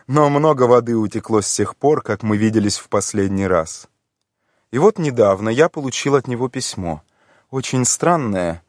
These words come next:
настойчивое, требовавшее личного свидания. Письмо свидетельствовало о сильном нервном возбуждении.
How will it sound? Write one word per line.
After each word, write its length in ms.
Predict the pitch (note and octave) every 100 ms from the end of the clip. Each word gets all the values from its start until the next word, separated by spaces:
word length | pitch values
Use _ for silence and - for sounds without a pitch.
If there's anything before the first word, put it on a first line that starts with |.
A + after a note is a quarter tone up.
| _ _
настойчивое, 1000 | A#2+ B2 - - E3 - - F2 E2+ E2 _ _ _
требовавшее 680 | C#3 D#3+ D#3 C#3 - C#3+
личного 580 | C3+ C3+ D#3 - - D3
свидания. 720 | C#3 - C3 G#2 F2+ E2 E2 F2 _ _ _ _ _ _ _ _ _
Письмо 420 | A#2+ - D3 D#3+
свидетельствовало 960 | - C3+ B2+ D3 D3 B2+ - C3 C3
о 160 | B2+ A2+
сильном 760 | - - - D#3 D3 C#3+ C#3 C3+
нервном 580 | C#3 C#3 A#2+ C3 B2+ A#2
возбуждении. 1000 | A#2+ A2+ A2+ A2+ G#2 G2 D#2+ C2+ C#2+